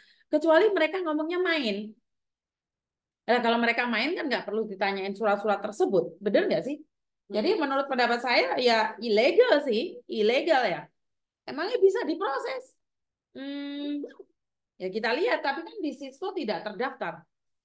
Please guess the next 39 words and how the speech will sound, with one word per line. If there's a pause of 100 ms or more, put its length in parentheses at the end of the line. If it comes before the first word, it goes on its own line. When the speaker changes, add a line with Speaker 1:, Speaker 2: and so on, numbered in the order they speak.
(340)
Speaker 1:
Di
Cisco
dua
B
P, (160)
eh,
di
Cisco
B
P
dua
M
I
kan
tidak
terdaftar,
benar
nggak
sih? (720)
Ya
kalau
salah
mohon
di,
dikoreksi
ya,
tapi
setahu
saya
memang, (960)
memang
tidak,
tidak, (160)
tidak
ada
ya,
karena
ke
Malaysia.